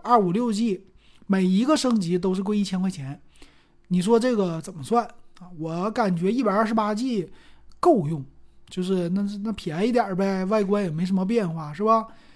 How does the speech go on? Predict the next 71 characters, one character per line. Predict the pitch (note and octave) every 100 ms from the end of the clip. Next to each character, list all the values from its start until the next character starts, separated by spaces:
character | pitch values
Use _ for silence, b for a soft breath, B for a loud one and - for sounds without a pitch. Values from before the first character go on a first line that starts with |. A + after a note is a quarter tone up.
| b b -
一 | C#4+
T | A#3 - G#3+ F#3+
的 |
没 | F#3+ F#3
有 | D#3
用， | D#3 C#3+ - - -
一 | D4+
T | C4+ - G#3
的 | G3
可 | G3
能 | D#3 C#3+ D#3
就 | E3+ D#3+
是 | D#3+ C#3+ C#3 D3+
有 | D#3+
钱， | - D3+ F3+ - - -
不 | F#3+
差 | G#3+
钱， | F3+ C#3 C#3+ B B B -
五 | B3
百 | B3
一 | A#3+
十 | A#3+
二 | D4 B3+
G | G#3 A3
的 | F3
呢 | D3 C#3 C#3 -
足 | C#3+
够 | D3 A3 F#3
了。 | - - B B B -
所 | B3
以 | C#4
升 | - C#4 C4
级， | F#3 A3+
他 | A#3
说 | G#3 G3+
一 | C4
千 | A#3+ A#3+
块 | B3
钱 | G3 G3+
我 |
给 | F3 G3+
你 |
升 | F3 F#3
个 | F#3+
五 | F3+
幺 | C3+
二 | D3+ G3 F3
的， | - -
也 | E3+
就 | F#3+
是 | G#3+ G#3+ F3+ B B B B - - -
你 |
完 | G3 C4
全 | C#4+ C4+
不 | B3
变 | D4 C#4
的 | A3
情 | F#3+
况 | G#3+ G#3+
下， | A3
八 | G3 - D4
九 | D#4 A3
九 | F3 C4+
九 | A#3 G#3 F#3
你 |
就 | E3+
可 | A3+ A3
以 | A3+
买 | A3+ A3+
一 | E3+ F3+
个 | G#3+ G3